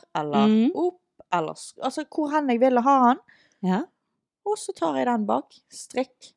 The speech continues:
Speaker 1: strammer på nytt, og gjerne et strikk over der igjen, for å stramme på nytt.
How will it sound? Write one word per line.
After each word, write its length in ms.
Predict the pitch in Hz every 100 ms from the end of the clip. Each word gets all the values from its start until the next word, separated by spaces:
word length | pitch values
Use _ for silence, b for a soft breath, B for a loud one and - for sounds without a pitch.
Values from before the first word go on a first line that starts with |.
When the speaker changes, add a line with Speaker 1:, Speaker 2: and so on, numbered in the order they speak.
| _ _ -
Speaker 1:
strammer 500 | - 214 220 220 208 -
på 60 |
nytt, 360 | 247 392 _ - _ -
og 100 | 202
gjerne 280 | 190 170 175
et 60 | -
strikk 260 | 165 160
over 180 | 147 143
der 180 | 147 147
igjen, 320 | 151 156 190 _
for 100 | 151
å 20 | 151
stramme 340 | - 139 135
på 120 | 135
nytt. 280 | 147 139 -